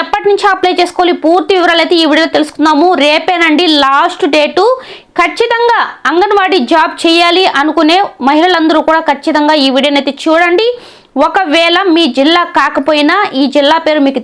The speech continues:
తెలిసినా, వారికందరికీ కూడా షేర్ చేయండి. ఎందుకంటే ప్రతి ఒక్కరికి కూడా ఉపయోగపడుతుంది అన్నమాట. ఇలాంటి ఆపర్చునిటీ మళ్ళీ మళ్ళీ రాదు కదండి. వీడియో చూసిన ప్రతి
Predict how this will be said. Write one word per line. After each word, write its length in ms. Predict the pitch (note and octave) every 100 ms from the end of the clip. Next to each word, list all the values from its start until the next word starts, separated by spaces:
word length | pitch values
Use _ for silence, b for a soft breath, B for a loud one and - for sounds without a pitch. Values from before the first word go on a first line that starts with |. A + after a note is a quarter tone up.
| D4
తెలిసినా, 360 | D4+ D4+ E4+ G#4 A#3+
వారికందరికీ 560 | B3+ B3+ C4 C#4 C#4 C4
కూడా 140 | C4 F4+ -
షేర్ 260 | - G4+ A4
చేయండి. 400 | F4 C#4+ A#3 G3+ - B B B B3 D4
ఎందుకంటే 520 | F#4+ A4+ G#4+ G#4 A4+ A#4+ - _
ప్రతి 200 | C#4+ C#4+ F4+
ఒక్కరికి 300 | G4 G#4+ G4 F#4
కూడా 120 | G4 F4+
ఉపయోగపడుతుంది 560 | F4 E4+ D4+ D4 C4+
అన్నమాట. 320 | D4 C#4 C4+ E4+ A4 -
ఇలాంటి 260 | C4+ E4 E4 - B3+
ఆపర్చునిటీ 520 | C#4 F4 - D#4+ F#4 D#4
మళ్ళీ 180 | C4 D4 D#4
మళ్ళీ 180 | D4 D4 B3+
రాదు 200 | C4 -
కదండి. 320 | C#4 C4+ F#4+ B4 - B B -
వీడియో 220 | A4+ B4+ B4
చూసిన 240 | A#4+ A#4+ A4+
ప్రతి 260 | G4+ G4+